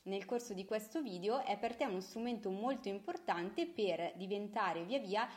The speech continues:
sempre più sicura di te stessa come professionista, sia nel caso in cui lavori da sola e ti confronti quindi con clienti, fornitori, collaboratori,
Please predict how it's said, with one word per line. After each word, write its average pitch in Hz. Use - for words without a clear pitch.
sempre 294
più 202
sicura 214
di 185
te 196
stessa 202
come 202
professionista, 214
sia 247
nel 180
caso 202
in 175
cui 190
lavori 185
da 170
sola 208
e 277
ti 180
confronti 185
quindi 185
con 175
clienti, 185
fornitori, 180
collaboratori, 190